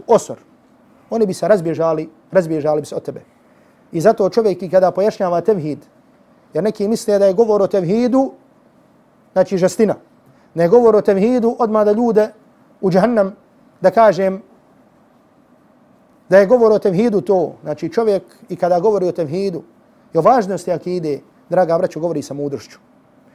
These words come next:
Spomenut ću vam jedan primjer koji se desio u našem vremenu. A vi sami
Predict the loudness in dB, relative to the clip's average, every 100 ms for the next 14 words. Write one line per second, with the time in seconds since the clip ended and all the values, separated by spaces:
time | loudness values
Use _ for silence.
0 | _ _ _ _ 0 2 2 2 2 2
1 | 0 -2 -2 -2 -4 -10 _ _ _ _
2 | _ -2 0 0 0 -2 -4 -4 -4 -4
3 | -6 -16 _ _ _ _ _ _ _ _
4 | _ _ _ _ -4 -2 0 2 2 0